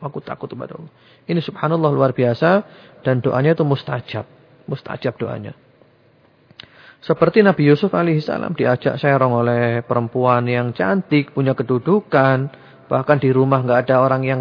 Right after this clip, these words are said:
tahu, aman-aman saja, bahkan kalau nggak melayani diancam, apalagi juga masih muda, Nabi Yusuf, kemudian juga sama-sama, eh, suka. Tapi Nabi Yusuf tetap, eh, ingat Allah,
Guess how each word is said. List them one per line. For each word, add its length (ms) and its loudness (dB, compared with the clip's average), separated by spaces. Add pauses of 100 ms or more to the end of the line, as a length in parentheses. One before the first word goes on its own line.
tahu, 480 0
aman-aman 640 0
saja, 640 2 (320)
bahkan 320 0
kalau 160 4
nggak 160 2
melayani 480 4
diancam, 800 0 (320)
apalagi 400 0
juga 240 -2
masih 320 0
muda, 640 4
Nabi 320 4
Yusuf, 480 4 (320)
kemudian 400 0
juga 240 2
sama-sama, 800 2
eh, 380 2 (100)
suka. 720 2 (500)
Tapi 160 -8
Nabi 240 0
Yusuf 160 -2
tetap, 320 -4 (240)
eh, 320 -2
ingat 240 -6
Allah, 240 -6